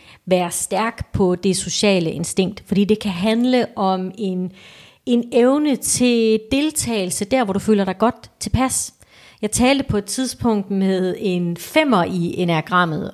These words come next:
og, øh, en social femmer i enagrammet. Og, øhm, øh, jeg spurgte ham til, øh, lige præcis, hvordan, hvordan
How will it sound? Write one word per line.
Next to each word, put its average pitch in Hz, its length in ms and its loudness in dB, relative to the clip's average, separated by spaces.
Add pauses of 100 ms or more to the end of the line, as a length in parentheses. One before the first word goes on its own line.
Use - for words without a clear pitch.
og, 180 680 -2
øh, 208 120 -2
en 196 140 -2
social 320 380 0
femmer 202 240 -2
i 165 80 -4
enagrammet. 165 500 -4 (760)
Og, 196 460 6
øhm, 180 680 -2 (400)
øh, 170 600 -2
jeg 196 100 -2
spurgte 277 500 2
ham 190 260 -4
til, 226 720 0
øh, 175 580 0
lige 220 200 0
præcis, 226 600 -2
hvordan, 226 560 0 (480)
hvordan 220 480 0